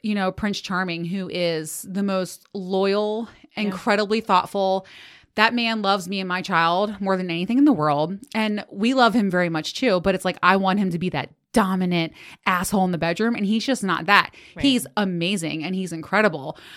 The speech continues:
Speaker 1: But he's not the dirty, disgusting, you know, Pawn Star sex that I like.
Speaker 2: <laughs>
Speaker 1: And that's the trade-off. You cannot have it all. You can't. I mean, do you know anybody that has it all?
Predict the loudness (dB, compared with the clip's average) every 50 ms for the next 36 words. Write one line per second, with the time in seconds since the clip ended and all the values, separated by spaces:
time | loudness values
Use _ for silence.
0 | -16 -2 4 6 6 6 6 2 -2 -4 -2 -2 -2 -4 -4 -6 -8 -16 -8 -2
1 | -2 0 0 0 -4 -6 -6 -6 -8 -8 -8 -6 -6 -6 -6 -6 -8 -8 -8 -6
2 | -6 -6 -6 -4 -4 -4 -2 -2 -4 -4 -4 -2 -2 0 0 0 -2 -4 -6 -6
3 | -6 -8 -8 -10 -10 -10 -4 -4 -2 -2 -2 -2 -2 -2 -2 -4 -4 -10 -12 -16
4 | -6 0 2 2 2 2 0 -2 0 4 4 4 4 4 -4 -2 0 2 4 4
5 | 2 2 0 -4 -4 -4 -4 -4 -4 -2 2 2 2 2 2 2 0 0 -2 -4
6 | -2 -2 -2 -2 -4 -4 0 2 4 4 2 0 -4 -12 -18 _ _ _ _ _
7 | -20 -8 0 0 0 0 2 0 2 2 0 0 -4 _ _ -20 -8 -2 2 4
8 | 4 4 6 4 6 6 4 4 4 2 4 4 2 2 2 2 2 2 0 2
9 | 2 2 2 2 0 -2